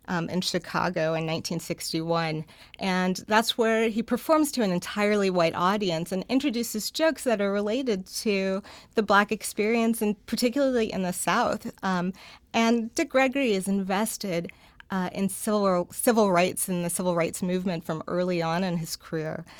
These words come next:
Um, so he really has an opportunity to turn his comedy in a different direction, which he chooses to do, and ultimately impacted what he was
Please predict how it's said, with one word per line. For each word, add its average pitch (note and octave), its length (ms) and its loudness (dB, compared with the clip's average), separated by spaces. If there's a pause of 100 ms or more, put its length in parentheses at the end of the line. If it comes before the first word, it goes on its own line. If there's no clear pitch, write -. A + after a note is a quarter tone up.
(180)
Um, F3+ 280 -2
so A3 260 2
he C4+ 220 0
really C4+ 420 2 (220)
has B3 320 2
an G#3+ 140 2 (100)
opportunity G#3+ 840 0
to G3 160 -6
turn D4 420 0
his A#3 180 4
comedy E3+ 520 -4
in F3+ 100 -4
a F3 60 -2
different F3 320 -4
direction, E3+ 520 -2 (260)
which B3+ 180 2
he C#4+ 120 4
chooses C#4+ 540 0
to - 100 -2
do, G#3 280 0
and E3+ 200 0 (240)
ultimately F3+ 640 2
impacted G3 640 -2
what G#3+ 140 0
he - 100 -6
was G3 220 -2